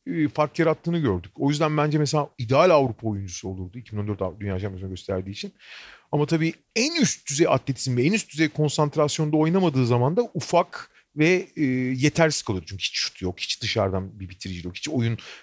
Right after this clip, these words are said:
yönlendirme özelliği yok. Ancak anormal bir atletizm, anormal bir ma-,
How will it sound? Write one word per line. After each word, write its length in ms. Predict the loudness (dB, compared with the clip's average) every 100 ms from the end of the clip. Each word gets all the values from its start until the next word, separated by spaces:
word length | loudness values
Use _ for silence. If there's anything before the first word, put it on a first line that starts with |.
| -4
yönlendirme 500 | -2 0 0 0 -2
özelliği 340 | -2 0 0 -2
yok. 100 | -2
Ancak 260 | 0 -2 -4 -14 -20 -6 2
anormal 600 | 4 4 4 6 4 6
bir 120 | 4
atletizm, 380 | 2 -2 0 2
anormal 300 | 2 2 2
bir 180 | 0 0
ma-, 260 | 0 0